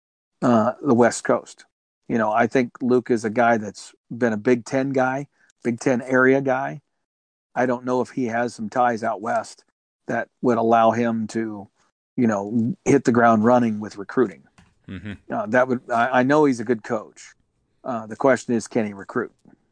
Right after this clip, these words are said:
Speaker 2: <laughs> I, what was it? I saw some comments saying that, uh,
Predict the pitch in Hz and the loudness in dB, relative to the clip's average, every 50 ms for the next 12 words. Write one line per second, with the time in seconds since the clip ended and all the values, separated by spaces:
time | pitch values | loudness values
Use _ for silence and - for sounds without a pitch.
0 | _ _ _ - - - 120 - _ - - - - _ - - 98 98 98 95 | _ _ _ -18 -12 -12 -12 -12 _ -18 -20 -20 -20 _ -12 -10 -8 -6 -6 -6
1 | 90 82 92 95 98 - - 123 110 101 - 120 107 98 - - 120 107 101 98 | -6 -6 -6 -6 -6 -4 -4 -4 -4 -2 -4 -4 -6 -6 -6 -6 -4 -4 -4 -6
2 | 92 - - - 110 101 98 98 95 90 92 92 90 90 87 85 85 85 82 | -8 -8 -6 -4 -4 -2 -2 -4 -6 -6 -6 -6 -6 -6 -6 -6 -6 -6 -8